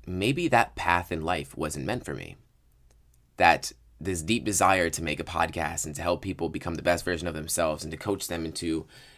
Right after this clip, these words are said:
getting past these blocks that they are all stuck and scattered in, then maybe that's where I'm supposed to be.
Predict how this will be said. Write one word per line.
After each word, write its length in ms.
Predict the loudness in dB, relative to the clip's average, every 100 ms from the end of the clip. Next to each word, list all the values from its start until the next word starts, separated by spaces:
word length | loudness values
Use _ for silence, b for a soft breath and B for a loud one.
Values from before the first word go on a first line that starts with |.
| B 0
getting 240 | 2 2
past 420 | 4 4 4 0
these 180 | -4 -2
blocks 360 | 4 6 4 0
that 140 | -4
they 140 | -2
are 260 | -2 -4 -6 _ -18 -18 -18 -2
all 320 | 2 4 2
stuck 480 | 0 4 4 4 -2
and 160 | -8
scattered 560 | -4 -4 4 6 6 2
in, 240 | -4 -6 -12 _ b b b b b b b _
then 120 | -4 -2
maybe 160 | -2
that's 220 | -2 -4
where 100 | -2
I'm 60 | -4
supposed 260 | -2 -2 -2
to 60 |
be. 320 | 0 -2 -2